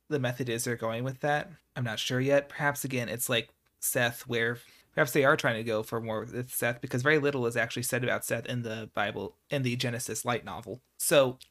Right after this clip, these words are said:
so it could very well be that she is trying to be like Seth in the sense of, since there was very little said about Seth in the light no-, novel, they're going to do very li-, say little about Seth's past in this version. Of course, Seth is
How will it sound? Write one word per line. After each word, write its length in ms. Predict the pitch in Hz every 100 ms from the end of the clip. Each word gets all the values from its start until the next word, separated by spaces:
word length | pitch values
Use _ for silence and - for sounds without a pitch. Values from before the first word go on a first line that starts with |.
| _
so 100 | -
it 40 | 143
could 100 | 139
very 160 | 135
well 140 | 135 127
be 200 | 123 120
that 220 | 117 -
she 320 | - - 127 127
is 120 | 127
trying 260 | - 120 -
to 80 | 123
be 300 | 117 113 - _ _ -
like 200 | 117 113
Seth 340 | - 120 117 -
in 140 | 131
the 60 | 117
sense 240 | 120 117
of, 120 | 117
since 180 | - 123
there 100 | 110
was 100 | 107
very 120 | 120
little 260 | 117 104 -
said 160 | - 131
about 180 | 117 -
Seth 240 | 120 -
in 200 | - 120
the 200 | 104 110 - -
light 280 | 135 151 156
no-, 200 | 156 - _ -
novel, 320 | 151 151 156
they're 200 | 160 120
going 140 | 120
to 60 | 113
do 120 | 120
very 220 | 120 113
li-, 160 | 110 113 123
say 300 | - 120 120
little 240 | 113 120
about 200 | 117 107
Seth's 280 | 120 113 -
past 540 | - 185 160 117 - -
in 200 | 147 143
this 220 | 156 -
version. 320 | - - 104
Of 60 | 117
course, 220 | 113 -
Seth 320 | - 95 -
is 180 | -